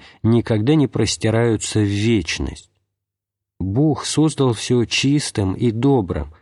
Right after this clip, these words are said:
и увидел Бог все, что Он создал, и вот хорошо весьма.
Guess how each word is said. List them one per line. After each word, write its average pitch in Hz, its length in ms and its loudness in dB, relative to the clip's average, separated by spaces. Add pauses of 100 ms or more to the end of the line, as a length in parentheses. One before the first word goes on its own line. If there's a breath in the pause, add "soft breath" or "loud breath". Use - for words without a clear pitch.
(600 soft breath)
и 120 100 2
увидел 113 640 2
Бог 120 460 0
все, - 320 0
что - 260 -2
Он 117 140 2
создал, 92 640 0 (260 loud breath)
и 117 160 4
вот 104 400 0 (160 soft breath)
хорошо 107 640 0
весьма. 104 680 -2